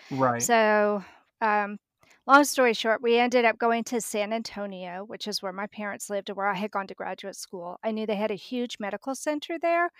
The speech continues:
Speaker 1: Yeah.
Speaker 2: And so I had a feeling there would be somebody there who could help Alexander. And when he was first diagnosed, the cardiologist and a cardiothoracic surgeon were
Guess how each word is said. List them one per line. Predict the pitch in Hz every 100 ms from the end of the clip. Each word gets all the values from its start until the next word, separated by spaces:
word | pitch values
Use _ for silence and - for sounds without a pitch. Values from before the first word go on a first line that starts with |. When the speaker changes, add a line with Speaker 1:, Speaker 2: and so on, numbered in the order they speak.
| - - -
Speaker 1:
Yeah. | 139 135
Speaker 2:
And | 226 220
so | - 233 214 214 -
I | 226
had | 233 226 226
a | 233
feeling | - 240 226 214
there | 214
would | 214
be | 214 220
somebody | - 214 208 202 208
there | 196 180 175
who | 202
could | - 202
help | 180 190 190
Alexander. | 185 190 - 190 180 - - - - - - _ -
And | 226 220 220 214 208 -
when | 226 226
he | 220 240
was | 226 -
first | 240 262 -
diagnosed, | 277 302 247 202 190 196 - - -
the | 220 202 196 202
cardiologist | 277 285 285 254 233 233 -
and | 214
a |
cardiothoracic | - 214 208 202 196 190 202 -
surgeon | 190 190 190 185 180 196
were | 196 190 180 180 185